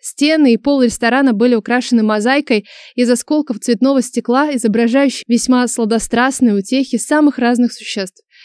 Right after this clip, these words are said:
Я посмотрела себе под ноги и обнаружила, что стою на панно, на котором голый гном страстно лобызал хвост огромного таса. А китоподобное существо?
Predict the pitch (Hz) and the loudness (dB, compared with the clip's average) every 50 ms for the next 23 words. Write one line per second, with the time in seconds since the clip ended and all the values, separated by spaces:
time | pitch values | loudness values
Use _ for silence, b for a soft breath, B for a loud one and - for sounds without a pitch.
0 | b b b 226 226 220 - - - 247 247 247 247 302 294 269 - - 214 226 | b b b -2 -2 -2 -4 -2 0 0 0 2 0 0 -2 -2 -2 -2 -4 -4
1 | 214 - 220 214 202 233 269 294 285 240 226 220 208 214 214 220 226 269 269 240 | -2 -2 -2 0 2 2 2 2 0 2 0 2 2 2 0 2 2 0 0 0
2 | 247 226 214 208 - 240 220 - _ 226 220 240 247 254 247 254 - 220 214 226 | -2 -2 -2 -4 -6 -8 -8 -6 _ -2 0 0 0 0 -2 -2 -4 -2 0 2
3 | 247 277 320 b b b b b b b 226 - 254 247 - 294 285 277 247 226 | 0 0 -2 b b b b b b b -4 -2 -2 0 0 2 4 4 2 2
4 | 208 202 269 277 277 277 240 214 190 220 220 247 285 330 339 294 - - - 220 | 2 2 4 4 6 4 4 4 4 4 4 4 4 4 0 -2 -4 -6 -4 -2
5 | 240 269 302 - - 269 226 208 208 190 208 220 202 208 254 277 277 - - 208 | 0 0 -2 0 2 2 2 2 2 2 2 0 2 2 2 0 0 -2 -2 0
6 | 220 277 294 - B B B B B B 214 214 185 - 233 240 269 277 285 262 | 0 0 0 -2 B B B B B B -4 -4 -2 0 2 4 4 6 6 6
7 | 254 220 196 220 214 - _ 226 214 226 294 349 - - - 269 214 B B B | 6 4 0 -4 -4 -4 _ -8 -2 0 -2 -2 -2 0 -2 -2 -2 B B B
8 | B B B B B _ 220 226 - - 277 - 226 - - 254 240 220 294 311 | B B B B B _ -2 -2 0 0 0 0 0 0 0 0 2 2 2 4
9 | 247 262 247 233 233 - 247 220 - 240 226 - - 220 220 277 320 359 | 6 6 6 4 2 0 -2 -2 -2 -2 -4 -4 -4 -2 2 2 2 2